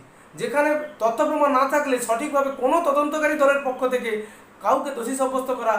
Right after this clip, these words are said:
কিন্তু সম্ভব নাও হতে পারে। সেই ভাবনা থেকেই কিন্তু যদি কর্মজগতের জায়গায় একজন ডাক্তার সুরক্ষিত না থাকেন, তবে কোথায় সুরক্ষা? সেই সুরক্ষার দাবিতে এবং প্রত্যেকটা মেডিকেল কলেজগুলোতে যেভাবে, আহ, থ্রেট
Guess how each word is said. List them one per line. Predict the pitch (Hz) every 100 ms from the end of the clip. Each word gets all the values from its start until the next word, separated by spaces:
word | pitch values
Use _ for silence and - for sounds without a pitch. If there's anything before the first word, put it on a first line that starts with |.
| 214 - 233
কিন্তু | 233 226
সম্ভব | 208 208 214 208
নাও | 208 254
হতে | 214 196
পারে। | 151 120 - - - - - - - - - -
সেই | 226 277 320 320 311 - - - -
ভাবনা | 117 180 247 294
থেকেই | 262 254 311
কিন্তু | 269 269 180 165
যদি | 214 294 302 -
কর্মজগতের | 180 214 262 269 185 214 220 320
জায়গায় | 262 247 226 190 151 - -
একজন | 208 214 294 226
ডাক্তার | 175 165 311 311
সুরক্ষিত | 269 277 277 262
না | 240 226
থাকেন, | 226 226 208 208 -
তবে | 269 269 269
কোথায় | 269 302
সুরক্ষা? | 302 254 220 151 - - -
সেই | 262 -
সুরক্ষার | 220 247 254 285 294 - -
দাবিতে | 185 302 240 175 - - - -
এবং | 262 214 - -
প্রত্যেকটা | 240 - 339 320 311
মেডিকেল | 240 247 269 277
কলেজগুলোতে | 254 247 262 269 254
যেভাবে, | 233 254 269 269
আহ, | 254 - - - - - 208 208 202 - - -
থ্রেট | 247 302